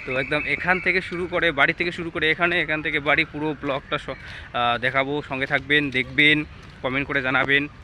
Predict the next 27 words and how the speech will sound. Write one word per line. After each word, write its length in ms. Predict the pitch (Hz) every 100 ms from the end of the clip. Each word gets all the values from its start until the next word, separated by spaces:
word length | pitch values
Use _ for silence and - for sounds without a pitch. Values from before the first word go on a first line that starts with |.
| -
আর 80 | 113
সেনাদা 420 | - 143 156 170
আমাদেরকে 480 | 175 165 170 165 160
যেভাবে 300 | 147 156 165
সাপোর্ট 360 | - 135 165
করছে 500 | - 160 160 185 139 101 - 110
ব্যাঙ্গালোরে, 640 | 123 151 156 160 147 101 - - - - -
এই 120 | 135
আমরা 200 | 135 151
যে 180 | 147 156
এখানে 240 | 143 151
এসেছি 420 | 143 147 143 131 107
ব্যাঙ্গালোরে, 480 | 120 131 143 113 98 - - - -
সেনাদা 300 | - 135 147
একদম 180 | 151 156 - - -
প্রথম 280 | 156 196 185
থেকে 220 | 185 196
শুরু 260 | - 180
করে 200 | 180 190
একদম 240 | 185 165 175
লাস্ট 320 | 147 156 -
পর্যন্ত 340 | 156 131 110 95 - - - - - 131
মানে 140 | 131
যেভাবে 320 | 135 170 165
সাপোর্ট 320 | 170 147 160
করছে, 420 | - 170 - 143 101 - - -
তো 320 | 139 143